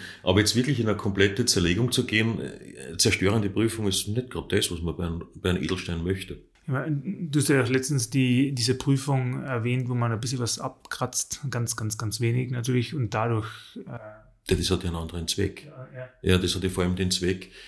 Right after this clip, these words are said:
Speaker 1: dass ich herausbekomme, Hitze behandelt, ja,
Speaker 2: Mhm.
Speaker 1: nein, oder herausbekomme die Herkunft.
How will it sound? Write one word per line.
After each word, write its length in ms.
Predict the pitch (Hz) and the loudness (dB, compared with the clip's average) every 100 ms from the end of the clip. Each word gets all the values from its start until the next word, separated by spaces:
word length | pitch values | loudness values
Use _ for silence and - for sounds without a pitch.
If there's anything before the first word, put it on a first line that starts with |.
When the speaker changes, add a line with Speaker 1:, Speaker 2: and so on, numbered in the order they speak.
| - - | -12 -2
Speaker 1:
dass 140 | 90 | 0
ich 100 | 90 | 0
herausbekomme, 680 | 87 82 92 107 95 98 92 | 0 0 -2 -4 -2 0 0
Hitze 320 | 101 98 104 | 0 -2 -2
behandelt, 500 | 101 98 98 104 101 | -2 0 0 0 -2
ja, 260 | 92 87 95 | -2 0 0
Speaker 2:
Mhm. 80 | |
Speaker 1:
nein, 320 | 92 90 101 104 | 0 2 0 0
oder 240 | 87 98 95 | -4 0 0
herausbekomme 840 | 82 82 - 98 98 92 95 95 | 0 -2 -2 -4 -2 0 0 -2
die 400 | 95 90 90 90 | -2 -2 -2 -2
Herkunft. 760 | 90 104 - 71 - - - | 0 0 0 -6 -6 -12 -18